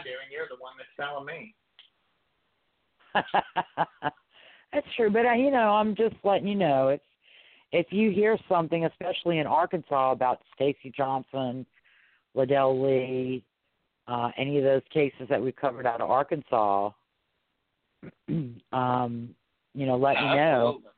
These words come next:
Speaker 2: And I'll confirm it. And, um, I might have to assign you the, uh, Arkansas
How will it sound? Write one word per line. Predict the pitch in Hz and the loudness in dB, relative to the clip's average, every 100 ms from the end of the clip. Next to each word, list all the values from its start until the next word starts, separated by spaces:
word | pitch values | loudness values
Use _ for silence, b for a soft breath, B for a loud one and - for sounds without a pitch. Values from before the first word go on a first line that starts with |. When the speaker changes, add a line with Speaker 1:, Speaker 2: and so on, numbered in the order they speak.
| _ _ _ _ _ _ _ _ _ _ _ _ _ | _ _ _ _ _ _ _ _ _ _ _ _ _
Speaker 2:
And | 123 131 | -8 -4
I'll | 131 | -4
confirm | - 143 - 147 151 143 | -4 -6 -4 -2 -2 -2
it. | 127 - 131 | -4 -4 -2
And, | 131 127 127 | 0 0 0
um, | 123 120 117 110 _ _ _ _ _ _ _ _ | 0 2 0 -6 _ _ _ _ _ _ _ _
I | 139 | 0
might | 165 202 | 2 2
have | 190 175 - | 2 2 2
to | 156 147 | 0 0
assign | - 147 143 139 | 0 2 2 0
you | 131 135 123 120 - b b b _ | -2 0 2 0 -4 b b b _
the, | - 131 127 123 | -4 0 2 4
uh, | |
Arkansas | 117 117 127 143 - 127 | 4 2 0 -4 0 0